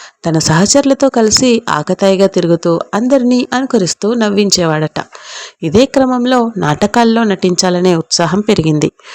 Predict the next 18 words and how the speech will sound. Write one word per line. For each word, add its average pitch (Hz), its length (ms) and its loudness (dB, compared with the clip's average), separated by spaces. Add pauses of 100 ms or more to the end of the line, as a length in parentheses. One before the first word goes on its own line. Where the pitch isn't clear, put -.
(280)
ఊళ్ళోకి 269 640 2
ఎవరు 170 280 2
నాటకాల 226 500 0
వాళ్ళు 208 240 2
వచ్చినా 220 540 0
వారి 233 280 2
వెంటే 208 300 0
తిరుగుతూ 175 460 0
ఉండేవాడు. 151 520 0 (680)
వాళ్ళతో 254 480 0
స్నేహం 233 460 -2 (100)
చేయడం, 180 340 2 (120)
ఏదైనా 226 520 2 (140)
చిన్న 233 160 0
వేషం 233 360 4
ఇమ్మని 196 320 2
అడగటం, 160 500 0 (460)
నిత్యకృత్యంగా 240 960 0